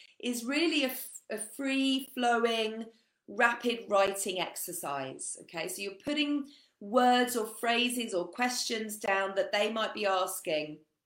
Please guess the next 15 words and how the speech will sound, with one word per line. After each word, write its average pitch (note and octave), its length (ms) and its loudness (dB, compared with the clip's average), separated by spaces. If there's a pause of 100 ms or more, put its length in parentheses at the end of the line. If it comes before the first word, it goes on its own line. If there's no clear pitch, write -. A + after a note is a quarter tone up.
(720)
And G3+ 360 4 (600)
that's D#4 200 4
another D4 320 4
great A3+ 260 4
thing, G#3+ 220 0
you G3+ 60 -2
know, F3+ 120 2
think D4+ 300 -4
about D#4+ 320 2
the A#3+ 60 -4
questions - 580 -2
that B3+ 160 -2
they G3+ 120 4
ask D#3+ 440 0
you. C#3+ 340 -8